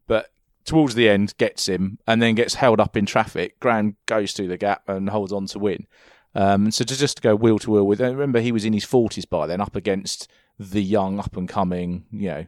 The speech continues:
the guy everyone. Th-, I mean, actually, seventy-one, Ro-, Ronnie's already having won, you know, he's gonna finish second in the Formula One World Championship in his second full season, or first full season, I think. Um, so he is a,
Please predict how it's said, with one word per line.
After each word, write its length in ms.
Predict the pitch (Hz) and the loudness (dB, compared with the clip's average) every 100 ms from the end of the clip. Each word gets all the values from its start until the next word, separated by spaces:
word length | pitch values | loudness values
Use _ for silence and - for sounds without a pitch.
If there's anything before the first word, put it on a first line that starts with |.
| _ | _
the 180 | 85 95 | -8 -8
guy 340 | - 95 87 | -2 -2 0
everyone. 260 | 87 87 87 | -4 -6 -6
Th-, 140 | 98 | -6
I 40 | 101 | -4
mean, 140 | 101 | -2
actually, 400 | 107 - 87 98 _ _ _ | -4 -6 -6 -6 _ _ _
seventy-one, 680 | - 101 - 101 98 90 95 | -2 -2 -2 0 2 2 0
Ro-, 200 | 95 - | -4 -4
Ronnie's 320 | 101 92 90 | -6 -4 -2
already 320 | 92 95 90 | 0 0 0
having 400 | 82 87 90 87 - _ _ _ | -2 -2 -2 -4 -8 _ _ _
won, 520 | 85 98 101 95 104 95 | 0 4 4 2 -4 -4
you 60 | 101 | -2
know, 180 | 85 - - _ _ _ | -2 -4 -20 _ _ _
he's 120 | 110 | -14
gonna 140 | - 101 | -6 -6
finish 220 | 104 95 | -4 -2
second 240 | 120 - | -2 -2
in 40 | 90 | -6
the 40 | |
Formula 220 | - 95 104 | -4 0 0
One 80 | |
World 160 | 82 78 | 0 -6
Championship 240 | 82 85 | -8 -10
in 60 | 82 | -10
his 100 | - | -8
second 240 | 90 92 | -6 -8
full 160 | 90 87 | -8 -6
season, 360 | 101 92 80 80 | -6 -6 -8 -10
or 80 | |
first 280 | - 110 - | -4 -4 -4
full 180 | 98 92 | -8 -10
season, 360 | - 82 80 82 | -10 -12 -12 -12
I 40 | |
think. 180 | 87 - _ _ - _ _ - | -12 -14 _ _ -20 _ _ -4
Um, 160 | 98 | -2
so 160 | 92 101 | 2 4
he 140 | 107 | 4
is 140 | 101 92 | 2 0
a, 180 | 104 | -4